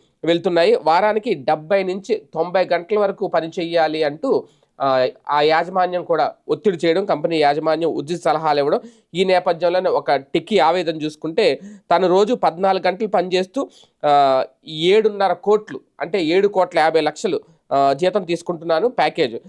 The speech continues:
కాకపోతే మ్యారేజ్ లైఫ్ అంతా మొత్తం విషాదంగానే ఉంది. కూతురు పుట్టినప్పుడు ఆయన మీటింగ్లో ఉన్నారట. డిప్రెషన్లో ఉన్న భార్యను డాక్టర్ దగ్గరికి తీసుకెళ్లలేని పరిస్థితిలో కూడా ఆయన ఉన్నారు. ఇప్పుడు ఆమె డివోర్స్ కోరుకుంటుంది.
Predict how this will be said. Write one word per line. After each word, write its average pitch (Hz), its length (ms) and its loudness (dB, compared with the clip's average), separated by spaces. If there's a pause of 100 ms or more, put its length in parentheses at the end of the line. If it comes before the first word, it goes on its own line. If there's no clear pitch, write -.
(240)
కాకపోతే 180 580 2 (720)
మ్యారేజ్ 190 500 2
లైఫ్ 190 220 2
అంతా 185 260 0
మొత్తం 160 320 0
విషాదంగానే 170 640 0
ఉంది. 185 360 0 (300)
కూతురు 247 320 2
పుట్టినప్పుడు 190 600 0
ఆయన 165 180 0
మీటింగ్లో 185 440 0
ఉన్నారట. 127 380 -2 (560)
డిప్రెషన్లో 247 640 2
ఉన్న 208 140 2
భార్యను 185 600 2 (300)
డాక్టర్ 190 440 -2
దగ్గరికి 208 340 -2
తీసుకెళ్లలేని 185 720 0
పరిస్థితిలో 185 560 0
కూడా 175 180 2
ఆయన 147 140 2
ఉన్నారు. 123 280 -2 (340)
ఇప్పుడు 208 220 0
ఆమె 180 380 0 (100)
డివోర్స్ 208 400 2
కోరుకుంటుంది. 147 600 -2